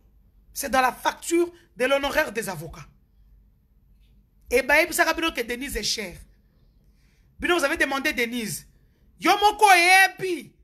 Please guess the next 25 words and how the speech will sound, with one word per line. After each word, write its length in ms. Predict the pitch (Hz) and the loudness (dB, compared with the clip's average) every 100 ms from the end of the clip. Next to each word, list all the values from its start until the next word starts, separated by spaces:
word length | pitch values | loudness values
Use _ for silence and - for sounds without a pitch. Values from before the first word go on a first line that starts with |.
| _ _ - | _ _ -20
Nzelo 420 | 269 320 330 392 | -8 -2 0 0
leke 400 | 320 311 311 359 | 0 -2 -2 -2
la 100 | 349 | 0
pour 240 | 349 370 359 | 0 -4 -4
convaincre 500 | 285 277 320 320 262 | -4 0 0 0 -4
Maître 280 | 302 285 226 | -4 -4 -8
Jimmy 220 | 254 269 | -8 -6
Akolukanga 720 | 277 247 226 165 214 226 285 - - _ _ _ _ | -4 -4 -8 -8 -6 -4 -4 -6 -20 _ _ _ _
pour 80 | 285 | -2
appeler 200 | 277 - | 0 0
ça 120 | - | -2
un 140 | 220 233 | -2 -4
dossier. 340 | 196 170 220 185 147 139 - _ _ _ _ _ _ _ _ _ _ _ | -6 -8 -8 -8 -10 -14 -20 _ _ _ _ _ _ _ _ _ _ _
J'avais 280 | - 269 339 | -2 0 0
bien 240 | 349 359 370 | 0 0 0
dit, 120 | 349 | 0
je 100 | 294 | -2
suis 160 | 294 302 | -2 -4
cher. 460 | - 285 208 160 - _ - - _ - | 0 2 2 -2 -20 _ -20 -20 _ 2
Abi, 240 | 277 302 | 2 4
elle 160 | 311 247 | 0 0
va, 180 | 285 - 392 262 | -6 -10 -4 -2
elle 140 | 262 | 0
va 140 | 277 | 0
payer. 460 | 277 220 208 196 | -2 -6 -10 -12